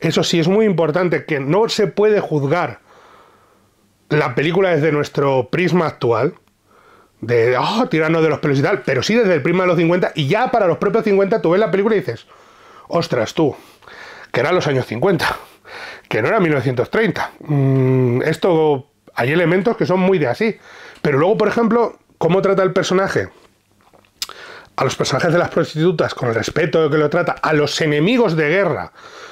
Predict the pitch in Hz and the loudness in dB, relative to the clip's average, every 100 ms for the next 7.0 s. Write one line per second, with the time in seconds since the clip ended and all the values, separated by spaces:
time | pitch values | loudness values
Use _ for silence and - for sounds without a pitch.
0 | - - - - - 104 104 - 113 123 | -20 -20 -16 -8 -4 -2 -4 -2 -2 0
1 | 190 196 151 147 151 147 143 131 160 131 | 2 2 2 2 0 0 -2 -2 -2 0
2 | 156 170 175 165 156 147 139 190 190 160 | 2 2 2 2 0 0 2 2 2 0
3 | 143 127 120 135 185 165 156 135 180 165 | 0 -2 0 0 0 2 0 0 0 0
4 | 165 175 170 - - 127 131 127 - - | 0 -2 -4 -14 -8 -2 0 0 -4 -10
5 | 131 117 135 185 180 147 170 160 151 143 | -10 -4 0 2 0 2 0 0 0 -2
6 | 151 151 147 143 135 151 147 165 196 123 | 0 2 2 0 0 0 2 2 0 -2